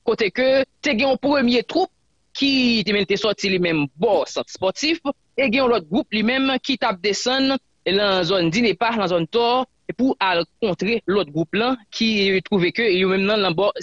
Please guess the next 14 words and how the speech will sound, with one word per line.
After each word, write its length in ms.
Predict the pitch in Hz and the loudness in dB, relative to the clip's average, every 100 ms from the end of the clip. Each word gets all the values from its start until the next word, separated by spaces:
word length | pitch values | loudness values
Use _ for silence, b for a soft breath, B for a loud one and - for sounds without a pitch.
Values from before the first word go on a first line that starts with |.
| - | 0
e, 180 | 180 165 | 2 2
sant 200 | - - | -2 -4
spòtif 420 | 185 - 180 202 175 | -4 -2 -2 -2 -2
Kafou 320 | 151 160 202 | -2 0 0
an. 120 | 262 _ _ | -2 _ _
Se 80 | 214 | -2
konsa 220 | 202 185 165 | 0 0 0
ke 120 | 233 | -2
sitiyasyon 460 | 208 170 175 175 156 | -2 0 0 0 0
li 80 | 160 | 0
menm 140 | 185 175 | 0 -2
li 80 | 165 | 0
te 140 | 165 | 0
ye, 260 | 151 220 | 2 0